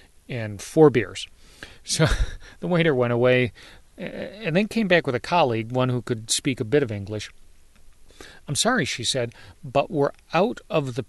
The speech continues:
pickled donkey meat appetizer you chose, but we can substitute the specially spiced donkey meat instead."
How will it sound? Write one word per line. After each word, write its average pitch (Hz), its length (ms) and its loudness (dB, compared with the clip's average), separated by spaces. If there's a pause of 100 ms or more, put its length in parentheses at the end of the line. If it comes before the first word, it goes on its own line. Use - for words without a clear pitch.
pickled 196 720 0
donkey 139 480 -2
meat 123 280 -4
appetizer 117 720 -6
you 104 200 -8
chose, - 400 -10
but 190 160 -4
we 160 120 0
can 240 420 -4
substitute 127 920 -2
the 120 300 -6
specially 143 880 0
spiced - 680 -2
donkey 120 400 -4
meat 110 240 -8
instead." 113 520 -6